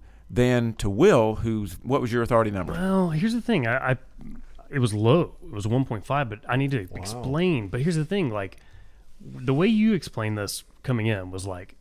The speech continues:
Speaker 2: respecting teachers and police and your coaches, which is, like, my number one thing with my children. Yes, ma'am, no, ma'am, yes, sir, no, sir.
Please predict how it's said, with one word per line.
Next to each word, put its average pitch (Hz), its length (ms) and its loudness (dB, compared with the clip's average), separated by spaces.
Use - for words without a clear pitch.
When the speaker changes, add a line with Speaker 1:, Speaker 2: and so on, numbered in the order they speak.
Speaker 2:
respecting 127 580 -6
teachers 98 540 -8
and 123 420 -6
police 185 420 -6
and 107 240 -2
your 120 100 0
coaches, 143 580 -2
which 127 200 -2
is, 117 100 0
like, 104 200 -2
my 107 160 -2
number 110 380 0
one 98 200 -4
thing 101 180 -6
with 92 140 -10
my 95 140 -6
children. 95 400 -14
Yes, 113 420 -6
ma'am, 120 420 2
no, 113 160 2
ma'am, 117 260 0
yes, 104 160 -4
sir, 113 140 -2
no, 107 160 -2
sir. 190 360 -6